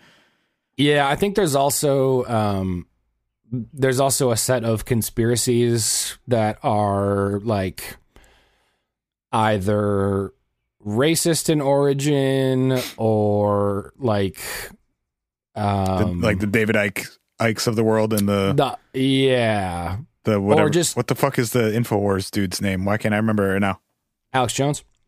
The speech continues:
Speaker 2: Thank you. Like,
Speaker 1: That type of
Speaker 2: those, those
Speaker 1: stuff.
Speaker 2: fuckers are not getting any time
Speaker 1: Yeah.
Speaker 2: here.
Speaker 1: That's stuff that we won't, or, or, like, the only time we'll cover those people is to make it very clear that we disagree with them and that we're, like,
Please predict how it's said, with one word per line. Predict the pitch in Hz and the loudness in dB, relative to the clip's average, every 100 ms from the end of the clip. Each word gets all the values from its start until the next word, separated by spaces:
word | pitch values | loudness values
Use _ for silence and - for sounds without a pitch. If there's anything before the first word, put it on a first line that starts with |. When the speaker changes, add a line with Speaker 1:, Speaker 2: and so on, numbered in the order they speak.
| _ - | _ -2
Speaker 2:
Thank | 127 107 | -2 -2
you. | 87 - - - _ _ _ _ _ _ _ _ _ _ _ _ - - | -8 -10 -20 -20 _ _ _ _ _ _ _ _ _ _ _ _ -20 -4
Like, | 117 95 | -2 0
Speaker 1:
That | 180 | 0
type | 190 | 2
of | 131 | 2
Speaker 2:
those, | 123 | 4
those | 135 135 - | 2 2 2
Speaker 1:
stuff. | 113 | 0
Speaker 2:
fuckers | 110 110 - 107 - - - | 0 -2 -2 -8 -16 -16 -4
are | 110 | 0
not | 107 95 | 0 0
getting | 104 | -2
any | 101 98 | 0 2
time | - 101 | 2 2
Speaker 1:
Yeah. | |
Speaker 2:
here. | 104 98 - _ - 147 - | 0 -2 -8 _ -20 -20 -4
Speaker 1:
That's | 156 160 - | 0 0 0
stuff | 147 117 | 0 0
that | 127 113 | 0 2
we | 113 | 2
won't, | 110 104 104 - _ - | 2 0 -2 -6 _ 0
or, | 208 202 | 0 2
or, | 214 202 185 | 2 2 2
like, | 165 170 151 | 2 0 0
the | 151 | 2
only | 156 147 | 2 2
time | 139 143 123 | 0 0 2
we'll | 120 | 0
cover | 123 123 143 | 0 0 2
those | 151 - | 0 0
people | 165 151 160 156 - | -2 0 2 2 0
is | 127 110 - | -2 -2 -2
to | 139 | 0
make | 120 117 | 0 2
it | 117 | 0
very | 107 113 104 | 0 -2 -2
clear | - 113 | 0 0
that | 95 95 | 0 0
we | 101 | -2
disagree | 90 95 107 107 98 | -4 -6 -6 -2 0
with | 95 | 0
them | 101 85 | -4 -4
and | 92 | -4
that | 90 | -4
we're, | 90 87 | -4 -4
like, | 87 85 - | -6 -8 -14